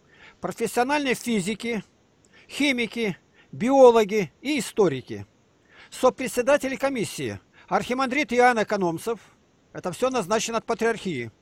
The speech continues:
ректор Российского православного университета и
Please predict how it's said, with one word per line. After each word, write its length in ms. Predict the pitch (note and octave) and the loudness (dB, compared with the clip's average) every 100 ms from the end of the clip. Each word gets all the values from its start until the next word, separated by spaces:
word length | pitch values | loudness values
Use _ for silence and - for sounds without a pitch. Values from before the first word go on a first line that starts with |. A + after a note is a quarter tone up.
| _ _ _ _ _ _ - F3 | _ _ _ _ _ _ -10 -2
ректор 400 | A#3 C4+ - B3+ | 2 2 2 0
Российского 540 | B3+ C4+ C#4 - A#3+ | -2 -4 -6 -2 -2
православного 600 | A#3 A#3 A#3 B3+ B3 A#3+ | 0 0 0 -2 -2 -2
университета 720 | A#3 A#3 A#3+ B3+ B3+ B3 G#3+ - _ _ _ | -4 -6 -6 -2 0 0 -2 -6 _ _ _
и 240 | D4 D4+ | -4 -4